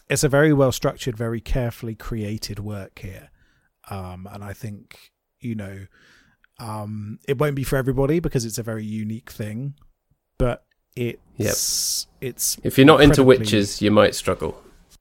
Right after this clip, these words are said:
Speaker 1: If you're not into love, you might struggle. Well, if you're not into love, I'm not sure why you'd be listening to our podcast, to be honest.
Speaker 2: Yeah.
Speaker 1: Um, <laughs> but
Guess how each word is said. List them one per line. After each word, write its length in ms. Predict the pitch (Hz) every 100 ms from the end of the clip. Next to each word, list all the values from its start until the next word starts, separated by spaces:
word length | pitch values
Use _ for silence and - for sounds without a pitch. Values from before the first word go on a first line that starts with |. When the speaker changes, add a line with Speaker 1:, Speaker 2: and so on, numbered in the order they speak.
| -
Speaker 1:
If 120 | -
you're 100 | 151
not 140 | 160
into 220 | 156 139 120
love, 680 | 127 135 95 90 - - -
you 100 | 110
might 200 | 98 -
struggle. 360 | - 104 95 101
Well, 260 | 131 170
if 120 | 170
you're 120 | 165 165
not 120 | 208
into 200 | 147 127
love, 180 | 123 104
I'm 120 | 101
not 120 | 117
sure 120 | - 101
why 60 |
you'd 100 | 95
be 60 | 95
listening 260 | 92 - 101
to 120 | 95
our 80 | 90
podcast, 500 | 139 - 90 85 -
to 80 |
be 80 | 90
honest. 380 | 82 82 - - - _ _
Speaker 2:
Yeah. 220 | - 101 - - _ _ _ _ _
Speaker 1:
Um, 320 | - 107 104 131 - - - - - 220 -
<laughs> 0 | 220 -
but 220 | 151 131